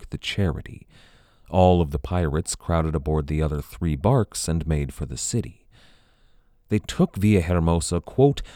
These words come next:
"without the loss of a man," end quote, and plundered her for days. The Spanish would mount a counterattack, but Henry Morgan, who was the most experienced military man among them, rallied the troops and fought them off.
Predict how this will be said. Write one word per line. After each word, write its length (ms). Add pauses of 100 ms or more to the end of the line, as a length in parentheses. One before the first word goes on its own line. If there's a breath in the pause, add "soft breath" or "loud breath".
(120)
"without 360
the 120
loss 340
of 100
a 40
man," 520
end 300
quote, 360 (360 soft breath)
and 200
plundered 400
her 160
for 140
days. 760 (600 soft breath)
The 80
Spanish 500
would 280
mount 200
a 40
counterattack, 1000
but 200
Henry 340
Morgan, 520 (400 soft breath)
who 120
was 260
the 120
most 320
experienced 760
military 500
man 260
among 340
them, 320 (400 soft breath)
rallied 340
the 80
troops 420
and 140
fought 260
them 160
off. 380